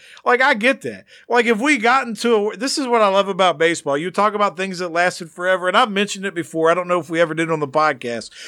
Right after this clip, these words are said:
One of the most amazing things to me about baseball is how they figured out that ninety feet was the perfect, you know, length between the base pa-,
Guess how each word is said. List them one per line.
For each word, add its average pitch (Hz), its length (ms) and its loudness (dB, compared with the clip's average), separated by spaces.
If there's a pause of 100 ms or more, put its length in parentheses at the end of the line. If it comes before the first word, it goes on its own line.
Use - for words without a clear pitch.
(180)
One 220 160 2
of 269 100 0
the 196 280 2
most 185 280 0
amazing 202 520 -2
things 196 260 0
to 165 80 -10
me 175 100 -2
about 170 280 2
baseball 143 560 0 (200)
is 156 140 -8
how 156 360 2 (160)
they 147 140 -4
figured 196 320 0
out 180 160 4
that 143 120 -6
ninety 165 340 0
feet 165 320 -8
was 139 160 -4
the 143 100 -4
perfect, 147 680 -2
you 151 140 -8
know, 147 100 4
length 139 320 -2
between 143 300 -2
the 143 80 2
base 135 260 2
pa-, 120 300 -4